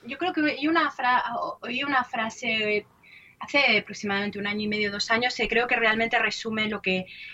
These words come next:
lo que es la profesionalización, ¿no? de, de un proyecto.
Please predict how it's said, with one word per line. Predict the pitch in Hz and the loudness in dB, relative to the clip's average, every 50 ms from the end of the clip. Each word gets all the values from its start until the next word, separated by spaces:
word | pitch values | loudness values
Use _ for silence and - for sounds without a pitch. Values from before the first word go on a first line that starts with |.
| - - | -10 -2
lo | - 220 | 0 2
que | 233 233 | 2 4
es | 240 | 4
la | 233 226 | 2 2
profesionalización, | 233 226 - - 214 - 226 202 196 185 190 190 190 - 196 190 - 220 208 196 196 | 2 -4 -8 -8 -8 -4 -2 0 0 0 0 0 -4 -8 -12 -10 -6 -4 -2 -2 0
¿no? | 208 247 294 | 0 0 0
de, | 294 247 214 208 208 - | 0 0 -2 -4 -6 -4
de | 214 214 202 | -4 -4 -2
un | 202 220 220 | 0 0 0
proyecto. | - 226 208 202 202 196 - - - 185 180 - | 0 0 0 2 2 0 0 0 -2 -2 -2 -2